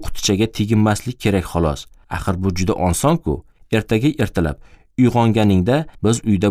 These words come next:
bo'lmaymiz. Shu bilan kechqurun qaytamiz." Bolakay ertalab turib, uyda hech kim yo'qligini ko'rdi. Sabr toqati yetishmay, u qutichani ochib ko'rdi. Shu payt qutichadan bir chiroyli qushcha uchib chiqib ketdi. Yago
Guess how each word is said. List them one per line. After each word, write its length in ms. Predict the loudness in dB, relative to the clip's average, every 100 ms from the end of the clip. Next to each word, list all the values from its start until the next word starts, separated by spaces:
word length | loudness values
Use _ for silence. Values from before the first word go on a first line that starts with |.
| 2
bo'lmaymiz. 640 | 2 2 0 -4 -8 -16 -18 -8
Shu 160 | 0 2
bilan 180 | 2 0
kechqurun 460 | -2 -6 -4 -2 -2
qaytamiz." 600 | -4 -6 -6 -6 -8 -12 _ _
Bolakay 400 | -2 0 0 -4 -2
ertalab 400 | -4 -2 -2 -2
turib, 240 | -2 -4 -6 -10 -2
uyda 260 | 0 2 -2
hech 320 | 0 -2 0
kim 140 | 0 2
yo'qligini 460 | 0 0 0 0 -2
ko'rdi. 320 | -8 -8 -12 -18 _
Sabr 340 | -6 -4 -2
toqati 440 | -2 -4 -2 -4 -2
yetishmay, 480 | -4 -4 -2 -2 -2 -6 _ -2
u 60 | -2
qutichani 560 | -2 -4 -2 0 0 -2 -4
ochib 300 | -4 -4 -4
ko'rdi. 300 | -6 -8 -12 -16 _
Shu 220 | -6 -4
payt 280 | -2 -2 -4 -10 -12
qutichadan 580 | -8 -4 0 0 0 -2 -4 _ -4
bir 180 | -2
chiroyli 500 | -2 -2 0 2 2
qushcha 380 | -2 -4 -2 0 -2
uchib 280 | -4 -8 -4
chiqib 240 | -4 -6 -6
ketdi. 360 | -8 -8 -12 -14 -14 _
Yago 380 | -6 -2 0